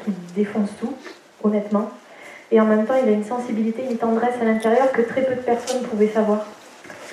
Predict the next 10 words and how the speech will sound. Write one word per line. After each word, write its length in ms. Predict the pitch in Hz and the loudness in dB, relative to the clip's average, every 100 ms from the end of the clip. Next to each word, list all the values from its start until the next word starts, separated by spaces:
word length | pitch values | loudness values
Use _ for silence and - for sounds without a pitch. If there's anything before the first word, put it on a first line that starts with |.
| - - | -20 -4
euh, 80 | 214 208 | -2 -2
pouvaient 420 | - 214 226 220 220 | 0 2 4 6 4
ressentir. 560 | 226 233 233 226 220 214 - 233 | 2 0 -2 -2 0 -2 -2 2
Et 380 | 226 226 226 - - | 6 6 4 -4 -12
ce 120 | - | -10
que 100 | 247 | 0
j'apprécie 480 | 233 220 - 233 - | 2 2 2 -2 -2
beaucoup, 420 | 208 214 - 277 302 - - - - - - | -2 -2 -2 -2 -4 -6 -16 -20 -20 -20 -8
il 100 | 233 | -6
s'est, 300 | 240 240 233 | 2 2 2